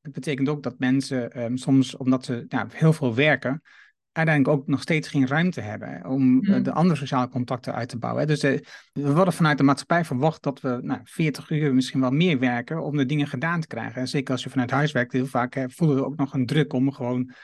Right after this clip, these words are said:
Speaker 1: meer te doen dan,
Speaker 2: Hmm.
Speaker 1: dan we gewend zijn.
Speaker 2: Ja.
Speaker 1: En, ja, en dus blijft er steeds minder ruimte over voor contact met mensen uit de eigen omgeving, eh,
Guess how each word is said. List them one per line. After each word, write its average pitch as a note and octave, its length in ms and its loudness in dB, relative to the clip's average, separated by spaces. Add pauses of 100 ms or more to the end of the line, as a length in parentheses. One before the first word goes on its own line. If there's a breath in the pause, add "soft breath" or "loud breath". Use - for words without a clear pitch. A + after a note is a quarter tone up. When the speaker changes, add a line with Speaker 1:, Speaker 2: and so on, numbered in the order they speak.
(220 loud breath)
Speaker 1:
meer F3 280 2
te C3 100 -4
doen B2 520 0
dan, C3 340 -4
Speaker 2:
Hmm. A3 420 0
Speaker 1:
dan D3 180 0
we C#3 80 0
gewend D#3+ 340 -2
zijn. C3+ 360 -6 (300 loud breath)
Speaker 2:
Ja. G#3 240 2
Speaker 1:
En, - 240 -4
ja, F#3 240 0
en D#3 140 4
dus D#3+ 220 2
blijft E3+ 300 0
er E3 80 0
steeds G3+ 340 -4
minder E3+ 280 0
ruimte E3 340 0
over C3+ 320 -4
voor D3 180 -8
contact - 420 -6
met C3+ 140 -2
mensen C#3+ 360 -2
uit D3+ 180 -6
de D3 60 -6
eigen D#3+ 280 -4
omgeving, C#3+ 600 -4
eh, A2 80 -6